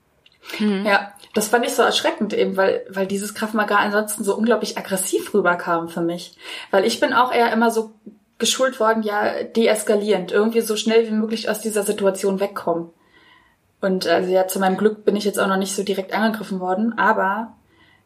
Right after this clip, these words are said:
Speaker 2: trotzdem habe ich irgendwie diesen, diesen Wunsch in mir, mal auch so einen richtigen Selbstverteidigungskurs zu machen. Nima, du meintest jetzt gerade, du hast schon so eine Kurse gemacht. Warum hast du die gemacht?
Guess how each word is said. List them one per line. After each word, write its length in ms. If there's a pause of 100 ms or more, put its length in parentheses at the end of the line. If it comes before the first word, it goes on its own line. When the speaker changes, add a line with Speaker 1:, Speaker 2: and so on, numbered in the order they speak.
Speaker 2:
trotzdem 500
habe 100
ich 120
irgendwie 280
diesen, 440
diesen 340
Wunsch 260
in 200
mir, 200
mal 220
auch 100
so 100
einen 80
richtigen 360
Selbstverteidigungskurs 1040
zu 120
machen. 320
Nima, 240
du 100
meintest 320
jetzt 180
gerade, 240
du 120
hast 220
schon 160
so 100
eine 100
Kurse 320
gemacht. 340
Warum 280
hast 180
du 60
die 160
gemacht? 420